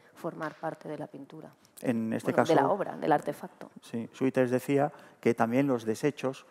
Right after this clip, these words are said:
Speaker 2: tienen derecho a ser expresivos. Efectivamente, él interviene, veremos ejemplos de más artistas, como el objeto encontrado, el ready-made, una serie de estrategias,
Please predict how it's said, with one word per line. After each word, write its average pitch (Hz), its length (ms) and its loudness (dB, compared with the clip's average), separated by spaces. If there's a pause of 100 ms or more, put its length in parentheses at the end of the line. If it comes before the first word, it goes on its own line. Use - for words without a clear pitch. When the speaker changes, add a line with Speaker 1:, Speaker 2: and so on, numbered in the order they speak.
(140)
Speaker 2:
tienen 127 240 2
derecho 123 320 0
a - 20 -4
ser 120 160 -4
expresivos. 110 600 -6 (220)
Efectivamente, 120 480 -4
él 117 100 0
interviene, 123 600 0 (220)
veremos 117 380 -2 (140)
ejemplos 123 400 -4
de 123 40 -6
más 120 200 -4
artistas, 127 480 -4 (200)
como 127 220 2
el 123 60 2
objeto 120 340 0
encontrado, 127 560 2
el 123 80 0
ready-made, 123 500 2 (280)
una 127 120 -4
serie 127 180 -2
de 120 60 0
estrategias, 127 580 -2